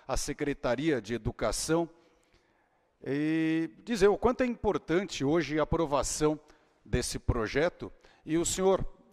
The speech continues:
eh, vereador Dalton Borba, o senhor mencionou que Curitiba, se comparado aos demais municípios do país, possui índices, eh, eh, relativamente bons,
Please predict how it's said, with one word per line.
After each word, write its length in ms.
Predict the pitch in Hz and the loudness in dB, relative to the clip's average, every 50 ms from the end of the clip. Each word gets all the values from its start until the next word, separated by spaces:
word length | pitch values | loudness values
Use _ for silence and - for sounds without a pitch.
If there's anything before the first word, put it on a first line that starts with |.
| - | -18
eh, 100 | - 123 | -14 -10
vereador 420 | 110 101 117 120 123 120 117 123 120 | -6 -4 -2 0 0 0 0 -2 2
Dalton 280 | 120 127 120 - 123 | 2 2 2 2 0
Borba, 240 | 113 120 117 120 113 | 2 2 2 2 2
o 20 | - | 0
senhor 200 | - 160 160 160 | 0 0 0 2
mencionou 600 | 165 170 165 - - 165 143 139 143 151 170 180 | 0 0 -2 -2 -2 -2 -2 0 2 0 0 0
que 160 | - - 202 | -2 -6 -12
Curitiba, 720 | - - 226 226 214 160 - - 190 226 233 165 117 85 - - _ _ _ _ _ | -6 -4 -4 -4 -4 -4 -6 -4 -4 -4 -2 -2 -4 -6 -8 -12 _ _ _ _ _
se 200 | - - - 190 | -10 -8 -8 -8
comparado 880 | - - 196 226 247 226 - - 190 165 151 156 160 165 156 143 135 127 | -2 2 2 2 2 0 0 2 2 4 6 4 4 4 2 0 0 -2
aos 260 | 120 110 98 - 120 | -2 -2 -4 -10 -6
demais 480 | 120 135 123 127 160 180 170 151 127 | -4 -4 0 0 0 0 0 -2 -4
municípios 680 | 139 160 156 139 117 - - - 151 156 - 156 131 110 | -6 -8 -8 -6 -6 -8 -6 -6 -6 -6 -4 -4 -6 -6
do 100 | 113 131 | -8 -10
país, 560 | - - 117 117 131 165 202 - - - - - _ _ _ _ _ _ _ _ _ | -4 -2 0 0 0 -2 -4 -4 -4 -6 -8 -12 _ _ _ _ _ _ _ _ _
possui 540 | - 220 202 - - - 262 269 214 92 80 - - _ _ _ _ - - - - | 0 0 0 0 -2 -2 -2 -2 -2 -4 -6 -12 -20 _ _ _ _ -20 -18 -14 -8
índices, 840 | - 185 226 240 220 185 - - - 233 196 127 110 - - - - - | -6 -4 -4 -4 -4 -6 -8 -8 -6 -6 -6 -6 -6 -6 -8 -8 -6 -6
eh, 680 | 139 127 127 143 151 147 139 139 139 139 - 98 101 - _ _ _ _ _ _ _ _ _ _ _ _ _ _ | -4 -4 -2 -2 -2 -2 -2 -2 -2 -4 -6 -8 -12 -16 _ _ _ _ _ _ _ _ _ _ _ _ _ _
eh, 60 | - - - - - | -20 -20 -18 -10 -2
relativamente 680 | 190 262 277 247 - - 233 226 214 220 226 - - | 0 2 2 2 0 -2 -4 -6 -6 -6 -8 -10 -8
bons, 640 | 180 131 143 170 196 185 175 - - - - - | -4 0 2 2 0 0 -8 -10 -12 -12 -12 -14